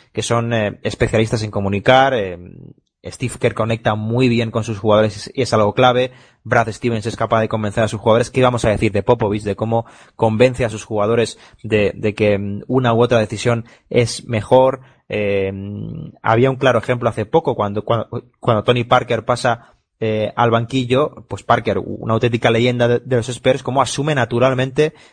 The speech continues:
que su rol en ese momento de su carrera, el más apropiado es ese por respeto a Popovich, ¿no? Eso lleva detrás un trabajo de, eh, dialéctico de Popovich con los jugadores muy, muy grande, ¿no? Eh, y mencionabas antes entrenadores ofensivos, quizás esta etapa podría ser más predominante para este tipo de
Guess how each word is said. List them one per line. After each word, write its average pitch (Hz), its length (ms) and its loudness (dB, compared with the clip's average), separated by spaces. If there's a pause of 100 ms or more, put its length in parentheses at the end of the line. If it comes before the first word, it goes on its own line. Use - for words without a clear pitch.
que 113 120 -2
su 113 220 0
rol 143 420 4
en 107 120 -6
ese 120 160 -4
momento 139 240 0
de 123 60 0
su 131 80 -2
carrera, 127 400 2 (320)
el 110 120 -4
más 117 180 0
apropiado 131 340 2
es 117 100 -2
ese 151 180 -4
por 123 180 -2
respeto 127 340 -2
a 101 80 0
Popovich, 135 420 -2
¿no? 135 160 -2
Eso 143 220 0
lleva 160 200 2
detrás 143 280 0
un 143 100 -8
trabajo 131 400 0
de, 120 240 2 (320)
eh, 107 280 -4
dialéctico 120 720 0
de 113 100 0
Popovich 127 380 -2
con 127 100 0
los 117 100 -2
jugadores 120 340 2
muy, 127 200 -4
muy 123 140 0
grande, 117 340 0
¿no? 110 180 -6 (260)
Eh, 95 380 -4
y 131 140 0
mencionabas 120 500 2
antes 175 220 -4
entrenadores 135 340 -2
ofensivos, 131 600 -2
quizás 135 420 -2 (300)
esta 180 180 2
etapa 160 300 2
podría 135 260 2
ser 131 200 -2
más 127 180 -2
predominante 120 440 0
para 110 140 2
este 110 140 -6
tipo 113 240 0
de 110 180 0